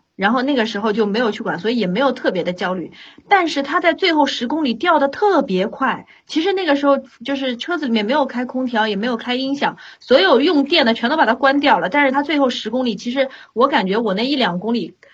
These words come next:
开的，它那个数字掉了起码有六公里，掉的我本来不紧张的，因为我正好是高架下那个下匝道嘛，下来之后开一公里就能到家。妈呀，当时我下匝道的时候一点都不紧张，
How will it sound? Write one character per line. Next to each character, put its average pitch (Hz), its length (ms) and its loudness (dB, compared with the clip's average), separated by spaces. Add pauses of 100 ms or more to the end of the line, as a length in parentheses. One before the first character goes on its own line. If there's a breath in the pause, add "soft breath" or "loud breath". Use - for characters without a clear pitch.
(160 soft breath)
开 254 200 0
的， 226 120 0
它 233 140 -6
那 269 100 0
个 262 80 4
数 269 180 -2
字 233 100 -2
掉 262 220 0
了 214 80 0
起 - 260 -10
码 269 140 4
有 202 140 2
六 269 180 2
公 190 220 -4
里， - 180 -10 (220 loud breath)
掉 370 180 6
的 311 80 4
我 247 140 4
本 226 160 0
来 180 260 0 (220 soft breath)
不 427 100 8
紧 196 220 2
张 180 180 0
的， 104 220 -8
因 311 120 -4
为 339 60 0
我 214 140 2
正 311 120 -2
好 214 140 0
是 202 120 -8
高 349 180 4
架 277 200 2
下 262 200 0
那 247 100 0
个 220 140 -2
下 254 180 0
匝 269 180 4
道 285 180 4
嘛， - 140 -12 (180)
下 262 180 2
来 226 120 6
之 254 80 0
后 226 80 2
开 247 160 0
一 240 120 -2
公 240 140 0
里 226 80 -4
就 196 140 -6
能 202 100 -6
到 185 160 -2
家。 196 260 0 (120)
妈 294 180 2
呀， 285 80 6
当 339 220 2
时 247 200 2
我 185 380 0
下 311 260 2
匝 330 200 4
道 320 120 6
的 190 120 0
时 - 80 -4
候 190 80 -2
一 233 60 -2
点 190 140 -2
都 180 120 -2
不 180 80 -6
紧 156 160 -8
张， 151 180 -10